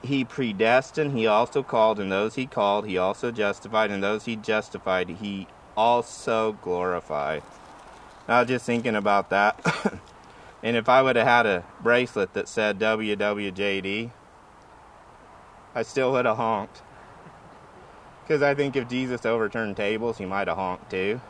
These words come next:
Especially if he was hungry, right? But there's some things that are way bigger than being stuck in line.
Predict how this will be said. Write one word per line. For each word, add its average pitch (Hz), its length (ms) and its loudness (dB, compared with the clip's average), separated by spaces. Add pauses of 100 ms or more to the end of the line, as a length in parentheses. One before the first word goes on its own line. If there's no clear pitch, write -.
(1700)
Especially 117 800 -2
if 101 120 -4
he 95 160 -4
was 82 280 -6
hungry, 113 520 -4 (300)
right? - 340 -2 (3250)
But 151 180 -4
there's 165 220 0
some 190 260 2
things 165 320 -4
that 160 140 0
are 131 120 -2
way 165 300 2 (160)
bigger 147 680 0 (840)
than 113 180 -4
being 110 280 -4
stuck - 400 -4
in 92 160 -6
line. 87 340 -6